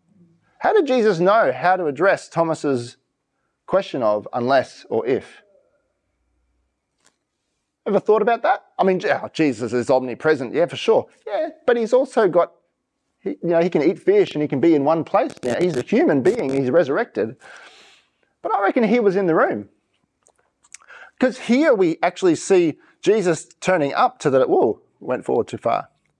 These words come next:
Jesus turning up to the disciples in the room.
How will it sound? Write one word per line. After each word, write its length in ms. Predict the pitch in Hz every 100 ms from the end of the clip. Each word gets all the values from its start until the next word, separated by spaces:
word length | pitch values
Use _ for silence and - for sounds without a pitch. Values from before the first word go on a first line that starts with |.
| _ -
Jesus 340 | 170 226 147
turning 260 | - 185 165
up 100 | 220
to 100 | 175
the 60 | 143
disciples 640 | 165 185 247 - 117 - _ - - -
in 180 | 214 180
the 80 |
room. 440 | 131 226 123 262